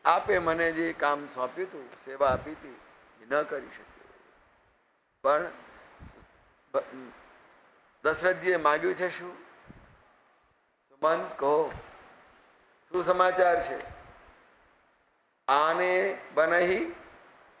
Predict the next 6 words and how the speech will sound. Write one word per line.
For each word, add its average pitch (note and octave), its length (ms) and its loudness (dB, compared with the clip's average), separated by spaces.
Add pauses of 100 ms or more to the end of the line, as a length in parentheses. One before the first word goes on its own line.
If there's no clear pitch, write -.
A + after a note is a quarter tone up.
(160)
કે - 80 -8
બનહી F#3 420 2
સિધાએ?" F#3+ 560 2 (1700)
વનમાંથી D#3+ 520 0
લઈને C#3+ 320 0
આવ્યા F#3 680 2